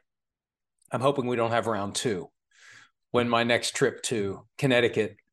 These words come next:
arrives for the, uh, the Sunday duties, week six,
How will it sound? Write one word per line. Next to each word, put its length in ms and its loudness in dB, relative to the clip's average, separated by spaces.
arrives 500 4
for 280 -6
the, 220 -6
uh, 140 -8
the 80 -4
Sunday 380 4
duties, 600 0
week 180 2
six, 640 -2